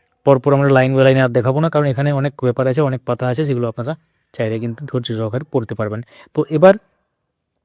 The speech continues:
আরও, আহ, কিছু ব্যাপার আমরা দেখে নিই। ব্যাপার এখানে আছে বুনিয়াদী ভাষা এবং সংখ্যা জ্ঞানে, যেটা প্রাক প্রাথমিক থেকে তৃতীয় শ্রেণী পর্যন্ত। এবং এখানে যে, আহ, কিছু নোটস টাইপের করা আছে, যেটা প্রাক, উম, আহ,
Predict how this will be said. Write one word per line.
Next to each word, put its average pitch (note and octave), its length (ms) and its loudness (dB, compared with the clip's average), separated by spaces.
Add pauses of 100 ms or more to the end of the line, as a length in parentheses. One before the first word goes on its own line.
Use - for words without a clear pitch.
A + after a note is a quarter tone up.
(180)
আরও, D3+ 180 4
আহ, C#3+ 560 -2
কিছু D#3+ 380 -2
ব্যাপার C3+ 220 0
আমরা C3 160 0
দেখে A#2+ 220 -2
নিই। C3+ 140 -2
ব্যাপার D#3 320 -2
এখানে D#3+ 160 2
আছে E3 120 2
বুনিয়াদী D3 340 2
ভাষা A#2+ 260 0
এবং C#3 160 0
সংখ্যা C3 340 -2 (360)
জ্ঞানে, B2 280 2
যেটা C3 160 0
প্রাক B2+ 240 0
প্রাথমিক C3+ 280 0
থেকে C3 100 2
তৃতীয় B2+ 260 2
শ্রেণী B2+ 180 0
পর্যন্ত। B2 280 0
এবং C3+ 120 0
এখানে D3 460 -2
যে, C#3+ 340 2 (640)
আহ, A#2 280 -4 (320)
কিছু D3 360 4
নোটস C#3+ 380 4
টাইপের C#3 280 2
করা B2 180 0
আছে, A#2+ 140 -2
যেটা A#2+ 140 -4
প্রাক, A#2+ 200 -2 (500)
উম, C3 180 2
আহ, A#2 140 2